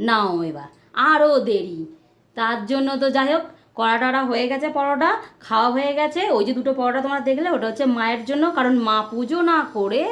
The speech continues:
পেঁয়াজ পরোটা খাবে না। যাই হোক, এইটা হচ্ছে ফিতে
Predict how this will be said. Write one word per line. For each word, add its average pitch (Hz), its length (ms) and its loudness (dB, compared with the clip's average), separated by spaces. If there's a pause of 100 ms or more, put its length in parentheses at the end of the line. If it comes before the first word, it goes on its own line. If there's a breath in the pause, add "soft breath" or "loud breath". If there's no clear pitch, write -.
(320)
পেঁয়াজ 190 340 -4
পরোটা 180 240 -4 (180)
খাবে 170 340 -2
না। 147 60 -14 (520 soft breath)
যাই 277 140 2
হোক, 294 100 -2 (280 loud breath)
এইটা 247 200 2
হচ্ছে 269 180 -2 (140)
ফিতে 294 240 -4